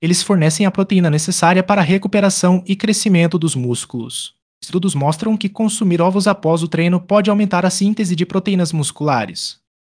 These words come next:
Por exemplo, se você treina regularmente, um ovo no seu café da manhã pode ser um passo simples,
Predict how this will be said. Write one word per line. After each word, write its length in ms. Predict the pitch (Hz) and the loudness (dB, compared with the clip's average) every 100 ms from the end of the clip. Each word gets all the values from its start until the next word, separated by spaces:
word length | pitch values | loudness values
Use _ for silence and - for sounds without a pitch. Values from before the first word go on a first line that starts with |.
| - | -4
Por 120 | 135 | 0
exemplo, 400 | 135 185 190 185 | 2 0 0 -4
se 140 | - 160 | -4 -4
você 220 | 160 196 | -2 -2
treina 280 | 196 196 196 | 0 2 2
regularmente, 880 | 185 208 214 185 165 160 156 - - | 0 2 2 2 2 0 -4 -10 -6
um 120 | 151 | -2
ovo 180 | 156 175 | 0 0
no 100 | 180 | -2
seu 160 | 180 196 | -2 -2
café 320 | 202 214 208 | -2 0 0
da 100 | 208 | 2
manhã 240 | 202 180 | 2 2
pode 240 | 180 214 208 | 0 0 -2
ser 220 | - 214 | -2 0
um 80 | 180 | 0
passo 340 | 175 185 190 | 0 0 -2
simples, 560 | - 196 180 135 117 | -2 0 0 -2 -6